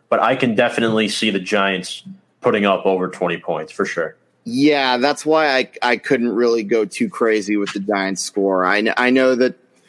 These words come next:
Speaker 2: Washington has a good defense too, so that was, I think, another thing that factored in. All I knew was, regardless, I, it was gonna be a close prediction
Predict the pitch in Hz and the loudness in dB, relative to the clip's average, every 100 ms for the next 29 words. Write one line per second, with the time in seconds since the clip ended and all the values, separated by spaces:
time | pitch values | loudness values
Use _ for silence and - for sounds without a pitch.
0 | _ - 151 180 185 202 160 151 127 123 | _ -2 2 2 2 0 2 2 2 0
1 | 120 101 113 120 104 - - 110 104 120 | 0 0 -2 0 -2 -4 -2 -2 0 0
2 | 120 127 117 120 120 110 107 104 104 117 | 2 2 0 0 0 0 2 0 0 0
3 | 110 104 104 _ _ _ - 117 - 117 | 0 -2 -6 _ _ _ 0 0 2 0
4 | 104 104 110 104 104 107 - _ _ - | 0 0 2 2 2 -2 -4 _ _ -20
5 | - - - 170 214 240 226 214 202 196 | -18 -14 0 2 4 2 2 2 2 4
6 | 180 165 131 143 156 156 170 170 170 160 | 4 2 0 0 2 4 2 2 0 -2
7 | - - - - - _ _ - 143 170 | -4 -8 -10 -20 -20 _ _ -4 -2 2
8 | 170 151 190 170 156 135 143 120 - 123 | 2 2 2 2 2 2 0 0 -2 0
9 | 110 95 - 90 90 | 0 -2 -6 -6 -8